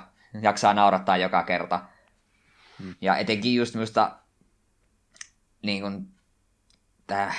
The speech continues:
Speaker 1: mikä Sam Mistin ääninäyttelijä on? Tää on tää varsin tunnettu näyttelijä. En nyt sitä nimeä muista, mutta se on musta varsin ikoninen. Emme voi ketään muuta kuvitella Mistinä.
Speaker 2: Hmm.
Speaker 1: Ja totta kai rakettiryhmän Jesse ja James on kanssa silkkaa kultaa. Se on vaan harmillista, että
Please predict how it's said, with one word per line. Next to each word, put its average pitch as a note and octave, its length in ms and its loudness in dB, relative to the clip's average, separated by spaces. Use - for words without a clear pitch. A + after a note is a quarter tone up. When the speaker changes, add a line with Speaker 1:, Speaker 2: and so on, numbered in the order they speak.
Speaker 1:
mikä G#2+ 240 -6
Sam F#2 180 -4
Mistin F#2 300 -6
ääninäyttelijä E2+ 640 -8
on? F2 200 -6
Tää E2 140 -2
on F2+ 100 -6
tää F2 380 -2
varsin E2+ 280 -2
tunnettu D#2+ 320 -10
näyttelijä. D#2+ 520 -6
En E2+ 100 -14
nyt E2 100 -12
sitä C#3+ 120 0
nimeä A2 260 2
muista, F#2 340 -2
mutta F2+ 300 -6
se - 140 -2
on G#2 60 2
musta C#3 180 2
varsin C3+ 280 4
ikoninen. G2 500 2
Emme G#2+ 260 2
voi A2+ 80 0
ketään G#2 260 2
muuta G2 220 -4
kuvitella F#2 360 -2
Mistinä. F2 500 -6
Speaker 2:
Hmm. F2 180 -16
Speaker 1:
Ja F2 200 2
totta F#2+ 200 0
kai C3 120 8
rakettiryhmän G#2+ 580 2
Jesse G2+ 240 0
ja F#2 140 0
James F2+ 240 -2
on F2 120 -8
kanssa F2 320 -6
silkkaa F2+ 320 -4
kultaa. F#2+ 340 -2
Se G#2 100 -2
on B2 100 2
vaan B2+ 140 6
harmillista, A2 520 4
että G2 200 -2